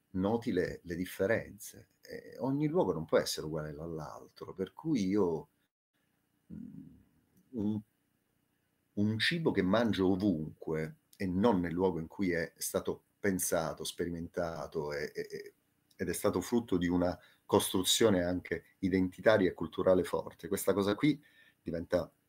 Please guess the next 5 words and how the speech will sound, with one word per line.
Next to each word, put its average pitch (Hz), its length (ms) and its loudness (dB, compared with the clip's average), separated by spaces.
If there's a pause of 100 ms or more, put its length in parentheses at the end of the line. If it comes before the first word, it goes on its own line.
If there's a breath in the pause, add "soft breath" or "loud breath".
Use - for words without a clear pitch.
(640)
diventa 90 960 4 (680)
una 95 160 2
cosa 113 240 4
che, 85 280 -2
mm, 85 160 -14